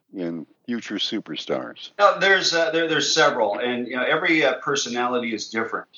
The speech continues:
Speaker 2: Whenever I'm listening to, uh, any young or an existing talent that's looking to move up, I don't listen to how slick they are, or how they talk up the ramps of songs, or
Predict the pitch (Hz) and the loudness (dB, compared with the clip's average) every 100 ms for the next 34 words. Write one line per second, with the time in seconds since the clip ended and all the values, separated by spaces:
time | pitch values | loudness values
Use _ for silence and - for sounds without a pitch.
0 | - 123 139 165 175 143 131 139 - 135 | -4 2 4 8 6 6 4 2 2 0
1 | 123 - 127 117 107 107 104 101 120 143 | -2 -2 -2 0 4 4 4 2 -2 -2
2 | 117 117 131 - 104 104 101 98 - - | 0 0 0 -2 0 2 2 0 -6 -18
3 | - - 131 135 - 151 160 180 156 147 | -14 0 4 6 4 2 2 2 0 4
4 | 113 117 110 107 120 123 127 113 107 110 | 4 4 0 -4 -2 0 2 2 2 2
5 | 107 127 131 120 117 113 156 - 143 156 | 8 8 8 6 0 4 4 4 2 2
6 | - 143 135 120 127 123 - - 131 143 | 2 0 0 4 6 6 4 0 0 0
7 | - 131 123 123 127 123 117 120 120 - | 0 2 6 8 6 4 4 4 2 2
8 | - 127 135 110 113 107 113 123 - 107 | 2 4 2 -2 0 2 2 0 -2 0
9 | - 117 113 117 120 - 101 95 | 4 6 6 4 2 -2 -4 -6